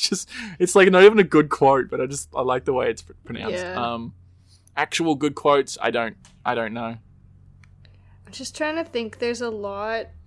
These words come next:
Speaker 2: that, like,
Speaker 1: There's some, there's a lot from Forrest Gump you can pull out of. Um, I like how he, he's always just like, whenever he's talking about someone who died,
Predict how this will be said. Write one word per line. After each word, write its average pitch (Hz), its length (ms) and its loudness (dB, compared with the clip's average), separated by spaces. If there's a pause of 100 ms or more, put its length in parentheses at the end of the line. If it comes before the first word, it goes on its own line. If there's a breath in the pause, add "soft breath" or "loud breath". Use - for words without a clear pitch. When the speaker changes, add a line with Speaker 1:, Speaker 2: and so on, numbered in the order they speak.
Speaker 2:
that, 202 260 -8
like, - 460 -12 (1500 soft breath)
Speaker 1:
There's 143 180 2
some, 170 200 2
there's 143 120 2
a 151 60 6
lot 175 140 4
from 233 180 -4
Forrest 151 320 2
Gump 127 240 -2
you - 80 -16
can 135 120 -6
pull 135 180 0
out 120 160 2
of. 117 260 -6 (140)
Um, 117 420 -6
I 117 100 -4
like 120 200 0 (120)
how 120 220 -4
he, 117 120 -10 (460)
he's 123 220 -10
always 113 240 -4
just 117 160 -14
like, 110 260 -6 (460 soft breath)
whenever 143 320 -2
he's 143 80 0
talking 135 280 2
about 127 180 0
someone 127 220 -4
who 123 80 -6
died, 110 480 0